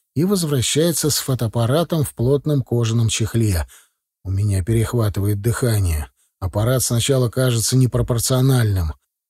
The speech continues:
Корпус чересчур низкий и широкий, грубоватые основательные металлические детали, блестящий объектив, который вытягивается в характерную рюмочку. «Фэт?» «Эликс Эдмондович Дзержинский», гордо произносит Митрич.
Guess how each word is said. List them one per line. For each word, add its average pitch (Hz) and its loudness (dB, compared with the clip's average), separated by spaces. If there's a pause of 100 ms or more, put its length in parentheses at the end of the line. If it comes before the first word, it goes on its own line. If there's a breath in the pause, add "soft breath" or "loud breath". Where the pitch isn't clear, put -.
Корпус 139 2
чересчур 123 0
низкий 135 2
и - 0
широкий, 131 0
грубоватые 120 0
основательные 120 0
металлические 110 0
детали, 95 -2 (280 loud breath)
блестящий 117 0
объектив, 110 0
который 151 2
вытягивается 160 0
в - -2
характерную 156 2
рюмочку. 131 2 (520)
«Фэт?» - -4 (960)
«Эликс 202 2
Эдмондович 170 2
Дзержинский», 143 2
гордо 107 -2
произносит 113 -2
Митрич. 107 -2